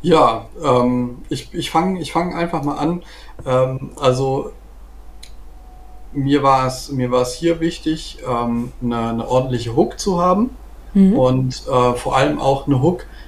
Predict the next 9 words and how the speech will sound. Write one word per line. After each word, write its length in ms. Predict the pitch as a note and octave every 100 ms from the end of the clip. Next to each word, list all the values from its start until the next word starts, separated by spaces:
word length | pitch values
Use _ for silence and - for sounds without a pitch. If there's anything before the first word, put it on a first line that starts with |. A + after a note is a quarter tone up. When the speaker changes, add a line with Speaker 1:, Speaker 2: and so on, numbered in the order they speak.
| - -
Speaker 1:
äh, 380 | C#3 C3+ C3+ C3 C3 - - - - -
für, 720 | - - - - - C#3+ - C#3 - -
die 240 | - C3
für, 460 | D3 D3+ C#3 C3 -
ähm, 420 | B2+ A#2+ A#2+ A2+ -
die 100 | B2+
Zielgruppe 600 | - A3 A#3 G#3+ G#3+ G#3+
gut 280 | F#3 B3 C4+
ist 360 | C4 C#4 -